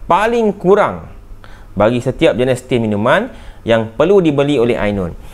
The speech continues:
Bila keyword kita jumpa paling kurang ini, ha, masa inilah kita guna dia G S T K. Okey?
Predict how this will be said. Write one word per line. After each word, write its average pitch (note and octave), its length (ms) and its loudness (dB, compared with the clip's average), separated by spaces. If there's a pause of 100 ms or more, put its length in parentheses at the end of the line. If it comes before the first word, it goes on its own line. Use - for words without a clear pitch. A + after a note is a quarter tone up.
(140)
Bila F#3+ 400 4
keyword G#3 440 0
kita D3+ 120 -4
jumpa E3+ 480 -2
paling D3+ 320 0
kurang D#3+ 320 0
ini, C3+ 440 -2 (120)
ha, G2 200 -4
masa G#2+ 280 -2
inilah D3 200 0
kita A2 160 -6
guna A2 280 0
dia E3 280 2 (320)
G F2 240 -8 (640)
S F3+ 480 -2 (400)
T A2+ 480 -2
K. - 80 -12 (1040)
Okey? F#3+ 400 0